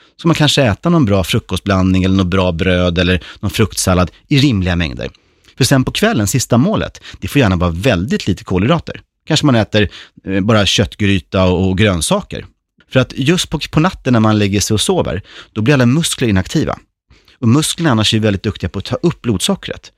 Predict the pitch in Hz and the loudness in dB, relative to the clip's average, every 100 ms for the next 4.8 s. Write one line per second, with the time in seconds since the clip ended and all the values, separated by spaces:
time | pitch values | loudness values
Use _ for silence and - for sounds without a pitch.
0 | _ - 110 - 135 117 285 - 120 95 | _ -6 -2 2 2 4 2 2 0 2
1 | 98 101 196 82 95 - 117 113 - - | 0 0 0 0 -2 0 0 0 -2 -6
2 | 117 - 147 123 175 - 107 - 135 104 | -8 -2 2 2 2 0 -2 0 0 2
3 | 87 95 - 85 - 139 170 98 117 160 | 0 -2 -4 -4 -2 -2 -2 -2 0 -2
4 | 208 240 - 202 160 127 82 67 | -4 -4 -2 0 2 0 0 -2